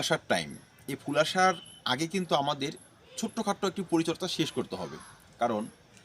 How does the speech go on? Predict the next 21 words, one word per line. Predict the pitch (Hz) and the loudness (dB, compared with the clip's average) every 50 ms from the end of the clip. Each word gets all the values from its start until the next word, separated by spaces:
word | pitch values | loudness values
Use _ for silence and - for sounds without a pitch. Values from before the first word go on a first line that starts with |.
| - - - - - - - - | -20 -20 -20 -20 -20 -20 -10 -4
বিগত | 113 135 135 160 160 - 170 165 165 165 156 - - - - - | -2 0 2 2 2 4 4 4 4 4 2 -2 -8 -18 -10 -6
তিন | 151 151 156 156 | -2 -2 2 4
মাসে | 156 156 - - 170 156 | 4 4 4 4 2 4
গাছে | 135 127 - - 156 151 156 151 - | 4 4 4 2 2 0 0 -2 -4
কোনো | - 143 143 139 | -6 -4 -4 -4
রকম | - 143 143 135 - | -4 -6 -6 -2 0
খাবার | 139 131 135 135 135 139 | 2 4 4 4 2 -2
নেই, | 151 165 - - - | -6 -8 -10 -8 -4
টবের | - 123 113 131 135 131 | -4 -2 -2 0 2 2
মাটি | 127 127 - 139 139 - - | 2 2 2 0 -4 -4 -2
খাবার | - 120 120 117 - - | 0 2 2 2 2 0
শূন্য | 131 117 113 113 92 - | 0 2 2 0 0 -2
প্রায়। | 95 95 95 120 - - - - - - - - - - - - - _ - - - - _ - | -4 -4 -6 -6 -10 -16 -20 -20 -20 -20 -20 -20 -20 -20 -20 -20 -20 _ -20 -20 -20 -20 _ -6
এখন | - 131 135 - 185 175 180 | -4 -4 -2 -4 -4 -2 -2
কিন্তু | 190 190 170 180 160 | -2 2 6 6 6
আমরা | 143 139 131 113 104 117 - - - - - - - - - - - | 6 6 6 6 6 4 4 -2 -12 -20 -20 -20 -20 -20 -20 -10 -6
কিছুটা | - 175 - - 208 175 185 190 190 220 - - _ _ - - - | -4 -4 -2 -2 -2 4 6 8 8 6 4 0 _ _ -12 -8 -6
সুষম | - 170 - 185 175 175 - | -4 -2 0 0 0 -2 0
খাদ্য | - 170 156 151 170 127 | 0 0 0 2 2 2
ব্যবহার | 110 101 95 120 117 | 2 2 2 2 2
করব, | 107 104 95 | 0 -2 -6